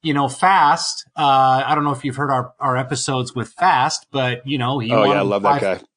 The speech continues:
Speaker 1: Right. He wanted to fly fighter jets too. Um, so how much control do you really have about what track you're gonna take out of initial flight school? Because, you know, it sounds like a lot of people have really gotten what they want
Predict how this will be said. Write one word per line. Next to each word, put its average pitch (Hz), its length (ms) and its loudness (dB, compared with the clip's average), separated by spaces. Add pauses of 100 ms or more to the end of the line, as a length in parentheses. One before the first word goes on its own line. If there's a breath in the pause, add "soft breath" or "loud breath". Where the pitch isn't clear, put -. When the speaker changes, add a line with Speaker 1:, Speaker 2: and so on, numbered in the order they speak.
(140)
Speaker 1:
Right. 175 320 0
He 143 80 -2
wanted 170 260 2
to 175 60 -4
fly 165 260 0
fighter 147 360 0
jets 131 400 -6
too. 160 400 -2 (560 soft breath)
Um, 160 560 2 (240)
so 214 640 0 (680)
how 226 240 0
much 302 400 0 (1040)
control 196 600 0
do 180 120 -2
you 180 160 -2
really 170 600 -2
have 139 600 0
about 143 320 0
what 151 220 -2
track 151 400 0
you're 139 100 -4
gonna 123 260 -4
take 127 360 -4
out 127 100 0
of 117 100 -6
initial 117 320 -6
flight 110 360 -6
school? 92 320 -12
Because, 127 640 -2 (640 loud breath)
you 185 180 0
know, 180 140 4
it 175 80 0
sounds 254 360 4
like 233 140 2
a 208 60 2
lot 185 240 4
of 202 100 -6
people 196 260 -4
have 151 140 -4
really 175 300 -2
gotten 147 500 -2
what 156 280 -4
they 135 140 -4
want 110 720 -6